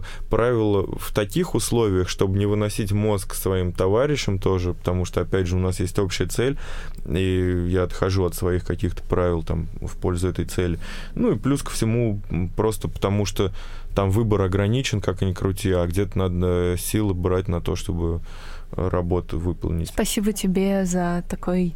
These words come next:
Speaker 2: здравый подход, и мне кажется, что как раз, а, показывать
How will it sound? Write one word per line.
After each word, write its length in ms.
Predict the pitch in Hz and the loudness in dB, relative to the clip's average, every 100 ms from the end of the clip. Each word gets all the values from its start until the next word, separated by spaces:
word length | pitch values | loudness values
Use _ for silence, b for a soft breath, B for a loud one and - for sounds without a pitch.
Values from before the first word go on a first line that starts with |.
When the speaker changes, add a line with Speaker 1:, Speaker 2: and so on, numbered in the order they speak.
| - | -4
Speaker 2:
здравый 500 | 190 190 185 190 185 | -2 0 2 2 0
подход, 600 | - 180 - 208 220 - - | -2 -6 -2 -2 -2 -4 -4
и 100 | 202 | 0
мне 220 | 185 180 | 2 2
кажется, 400 | 175 180 - - | 0 -2 -4 -6
что 200 | 180 226 | -4 -4
как 200 | - 165 | -4 -4
раз, 440 | 175 175 175 - - | -2 -2 0 -2 -2
а, 160 | 151 | -2
показывать 580 | - 156 180 175 175 170 | -4 -4 -2 -2 0 -2